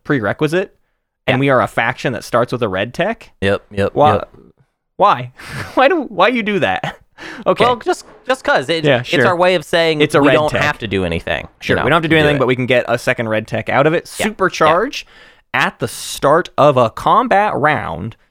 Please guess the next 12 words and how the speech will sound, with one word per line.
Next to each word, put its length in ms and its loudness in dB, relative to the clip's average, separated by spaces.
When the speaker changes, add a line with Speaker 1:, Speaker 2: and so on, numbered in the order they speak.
Speaker 1:
you 100 4
may 140 4
exhaust 440 0
this 200 -6
card 380 -2
to 140 2
apply 360 0
plus 400 -2
one 400 -4
to 100 -2
the 120 0
result 560 -2